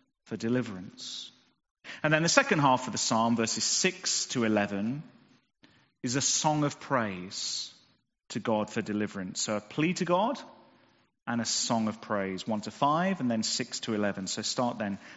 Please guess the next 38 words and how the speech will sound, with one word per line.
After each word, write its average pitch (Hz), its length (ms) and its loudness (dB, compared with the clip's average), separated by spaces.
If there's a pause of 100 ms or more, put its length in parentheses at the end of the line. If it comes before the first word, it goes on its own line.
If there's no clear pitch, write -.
(100)
at 107 140 -4
verses 107 380 -2
one 104 180 0
to 104 80 -8
five. 95 560 -6 (880)
Um, 165 300 6
in 294 160 4
this 302 140 4
psalm, 127 280 6
actually, 131 480 4
only 226 300 6
in 226 100 6
verse 180 380 2
one 156 280 4
does, 151 260 2
does 156 260 0
David 160 480 2
directly 120 840 2 (300)
pray 131 340 0
to 120 160 -6
God. 117 340 4
Verse 113 260 0
one, 117 220 2
"Have 123 220 0
mercy 143 400 2
on 123 200 4
me, 104 200 2
my 113 360 2
God, 104 600 -2 (840)
for - 140 -4
in 127 140 2
you 120 160 4
I 117 80 2
take 117 300 -4 (100)
refuge." 113 840 -6 (1800)
And 151 140 2
David 202 440 4
is 127 180 2